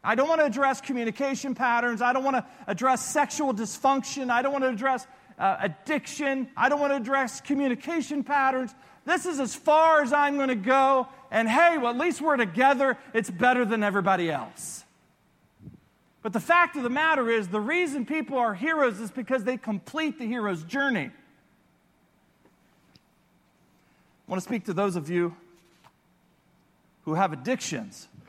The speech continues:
Let's imagine someone is an alcoholic. They're drinking. Everything's fine. They have no plans on stopping.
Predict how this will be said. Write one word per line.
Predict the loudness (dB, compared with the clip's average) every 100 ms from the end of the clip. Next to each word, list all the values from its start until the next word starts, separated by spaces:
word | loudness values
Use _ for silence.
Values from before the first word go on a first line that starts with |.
| _ _
Let's | -16 -12
imagine | -4 -4 -4 -6
someone | -6 -4 -4
is | -6
an | -2
alcoholic. | -2 -2 -2 0 2 -2 -6
They're | -12
drinking. | -6 -4 -4 -6 -12 -14 _ _ _ _ _ _ _ _ _ _ _ _ _ _ _ -6
Everything's | -2 0 -2
fine. | 0 2 2 -2
They | -6
have | 0
no | 4 4
plans | 4 0 0 -2
on | -4
stopping. | -2 -2 -2 -10